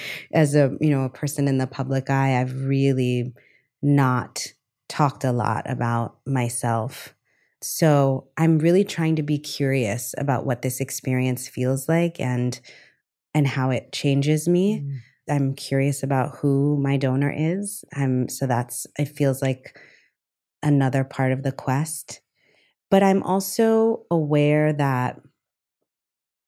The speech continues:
Speaker 1: that lack of information also feels like information. Like, the
Speaker 2: Mm.
Speaker 1: fact that the universe hasn't given me this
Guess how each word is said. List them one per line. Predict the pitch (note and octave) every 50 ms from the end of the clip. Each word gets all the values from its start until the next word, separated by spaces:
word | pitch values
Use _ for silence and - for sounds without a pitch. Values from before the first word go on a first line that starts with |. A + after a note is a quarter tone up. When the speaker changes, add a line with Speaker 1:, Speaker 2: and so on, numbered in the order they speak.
| _ _ _ _
Speaker 1:
that | D3 D3 E3+ E3 - -
lack | D3+ D3+ D3+ D3+ D#3+ F3 -
of | G3+ F#3+ D#3
information | D#3 - D#3+ C#3+ - - D3 C3+ C3 C3 C3+ C3+ C3 - - D#3+ D#3+ D#3+ D#3
also | - - C#3 - - C#3+ C3+
feels | B2+ - - - - - D#3 D#3 D3+ D3+ D3+ D3+ D3+ C#3+ C#3+ -
like | C#3 C3+ C3+ C3 C3 B2+ B2 - _ - - _
information. | - C#3+ C3+ B2 - - C3+ A#2+ B2 A2+ G#2+ A#2 - - A2+ A2 - - C3 C#3 -
Like, | - D#3 C#3+ C3
the | D3 D#3+
Speaker 2:
Mm. |
Speaker 1:
fact | C3 - - - D#3+ D#3+ F3 E3+ - -
that | F3+ D#3 -
the | D#3
universe | C#3+ C3+ C#3 C#3 C3+ C3 C3+ B2+ B2+
hasn't | - - - B2 B2 A#2 B2 B2+ A#2+ - C3
given | C3 C3 B2 C3 B2+ B2+
me | B2 B2 B2
this | A#2 A#2+ A#2+ A#2 -